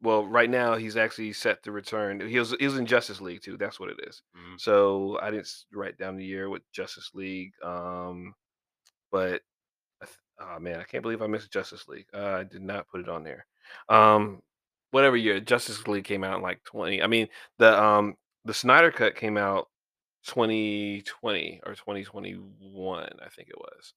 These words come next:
Speaker 2: Mm.
Speaker 1: Yeah, so, Snyder Cut, excellent, I love the Snyder Cut,
Speaker 2: Mm.
Speaker 1: but, um, anyway,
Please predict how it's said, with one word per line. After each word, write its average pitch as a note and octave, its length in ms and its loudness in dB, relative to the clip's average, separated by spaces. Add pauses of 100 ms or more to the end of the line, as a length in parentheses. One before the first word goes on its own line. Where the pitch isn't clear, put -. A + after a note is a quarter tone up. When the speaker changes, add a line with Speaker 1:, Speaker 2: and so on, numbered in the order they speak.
Speaker 2:
Mm. G2 80 -20 (240)
Speaker 1:
Yeah, B1+ 180 -8 (140)
so, G#2 320 0 (260)
Snyder B2+ 320 6
Cut, A#2 300 4 (960)
excellent, - 400 -14 (120)
I - 40 -18
love F#2+ 260 -6
the - 60 -20
Snyder E2 420 -14
Cut, - 160 -14 (300)
Speaker 2:
Mm. F2+ 80 -20
Speaker 1:
but, G2+ 200 6
um, F#2+ 280 -2
anyway, F#2+ 400 -2